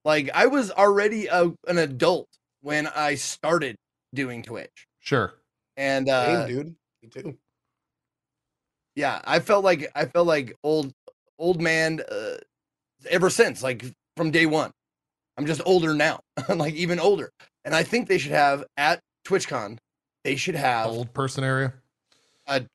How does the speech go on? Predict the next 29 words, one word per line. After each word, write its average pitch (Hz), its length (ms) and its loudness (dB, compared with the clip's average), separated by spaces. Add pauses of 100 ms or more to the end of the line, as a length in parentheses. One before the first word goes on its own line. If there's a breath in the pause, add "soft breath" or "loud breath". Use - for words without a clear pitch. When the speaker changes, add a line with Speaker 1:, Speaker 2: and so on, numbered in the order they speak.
Speaker 1:
retirement 135 580 0
Speaker 2:
<clears throat> - 0 -
Speaker 1:
villa, 135 380 2
like, 123 440 -4
Speaker 3:
A 127 40 -10
Speaker 1:
cordoned 117 240 -6
Speaker 3:
rest 147 260 2
Speaker 1:
off 143 200 4
Speaker 3:
area. 147 120 -2
Speaker 1:
area 131 340 2
where 131 140 -2
you 135 120 0
have 135 200 0
to 147 80 -12
show 165 220 0
your 160 180 0
I 165 120 2
D 165 420 -6 (260)
and 131 120 -6
you 135 80 -2
have 135 240 0
to 156 60 -8
be 139 240 -2
at 139 100 -6
least, 139 520 -4 (680)
I 139 40 -6
wanna 139 160 0
say 139 380 0
thirty-three. 135 1700 -2